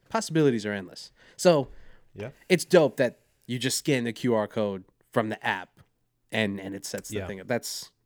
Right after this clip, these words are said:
Speaker 1: everything should be doing that.
Speaker 2: Another idea for menus too is if you have, like, a login, maybe you can get, like, customized coupons for something. You
Speaker 1: Mm.
Speaker 2: know, like, you super love those egg rolls.
Speaker 1: Yeah.
Speaker 2: So, you know,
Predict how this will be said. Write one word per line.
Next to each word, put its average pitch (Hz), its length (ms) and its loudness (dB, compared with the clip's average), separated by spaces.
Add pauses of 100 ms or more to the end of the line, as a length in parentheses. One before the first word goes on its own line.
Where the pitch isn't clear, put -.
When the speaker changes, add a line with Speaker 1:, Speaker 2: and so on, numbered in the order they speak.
Speaker 1:
everything 196 340 6
should 175 220 -4
be 170 80 -2
doing 143 300 0
that. 92 220 -10
Speaker 2:
Another 165 280 0
idea 127 320 -2
for - 100 -10
menus 101 340 -8
too 175 400 -6
is 98 440 -4 (220)
if 104 220 -10
you 107 100 -8
have, 113 180 -6
like, 117 120 -6
a 101 40 -4
login, 92 560 -6 (600)
maybe 110 200 -6
you 107 80 -8
can 110 80 -10
get, 98 160 -6
like, 82 160 -8
customized 92 840 -8
coupons - 540 -14
for - 180 -18
something. - 380 -20
You 120 60 0
Speaker 1:
Mm. 147 400 4
Speaker 2:
know, 92 100 -8
like, 82 320 -14 (680)
you 101 140 -14
super - 380 -6
love 104 240 -2
those 98 200 -6
egg 107 220 -6
rolls. 85 460 -12
Speaker 1:
Yeah. 123 220 2
Speaker 2:
So, 85 200 -8 (100)
you 98 140 -12
know, 80 240 -14